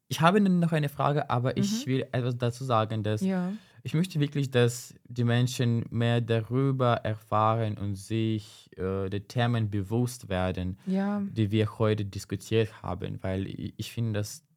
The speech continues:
Speaker 1: dieses Thema ist wirklich sehr wichtig für unsere, unseres Welt gerade.
Speaker 2: Ja, falls wir das Problem nicht erkennen und über diese Existenz von die nicht wissen, ja, wie können wir dann,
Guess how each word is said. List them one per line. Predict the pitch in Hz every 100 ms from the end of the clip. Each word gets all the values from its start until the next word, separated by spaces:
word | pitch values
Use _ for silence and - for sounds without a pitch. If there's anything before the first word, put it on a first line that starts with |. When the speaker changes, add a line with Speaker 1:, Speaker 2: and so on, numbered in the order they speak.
| _ _ _
Speaker 1:
dieses | 127 135 135
Thema | 113 113 104
ist | - -
wirklich | 131 127 117 101 98
sehr | 104 98 92
wichtig | 101 - 98
für | - 95 90 _ _
unsere, | - 110 98 95 92 92 92 90 92 - _ _ _ _ _
unseres | - 107 98 92
Welt | 107 104
gerade. | 95 87 85 95 - - _ _ _
Speaker 2:
Ja, | 262
falls | 262 214 -
wir | 247 262 - _ -
das | 190 214
Problem | - 214 214 277
nicht | 233 226 -
erkennen | 185 - 240 202 160 156
und | - 165 160
über | 170 165
diese | 175 170
Existenz | 175 165 175 214 220
von | - 190
die | 190
nicht | 190 185 -
wissen, | 220 233 165 151
ja, | 151 220 - _
wie | 190
können | 185 214 202 190
wir | 190
dann, | 175 175 175